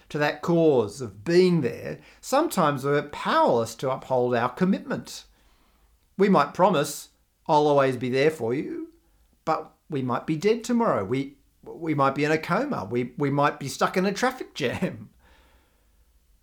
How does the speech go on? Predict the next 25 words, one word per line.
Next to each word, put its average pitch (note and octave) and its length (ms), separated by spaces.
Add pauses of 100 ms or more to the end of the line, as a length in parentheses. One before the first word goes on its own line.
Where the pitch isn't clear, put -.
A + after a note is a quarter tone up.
(240)
But G#3+ 140
that C#4 200
never A#3+ 320
happens G#3 460
to F#3+ 80
God. C3 400
God A3+ 360
never A3+ 380
says, D3+ 540
"I'll D#3 220
do F#3 360
it," - 360 (760)
and F3+ 160
doesn't G3 380
follow F#3 300
through, D3+ 280
either D#3 240
because C#3+ 280
he C3+ 100
changes, D#3 560 (160)
changes D#3+ 340
his C#3+ 140
mind G3+ 380
or A3 100
because G3+ 480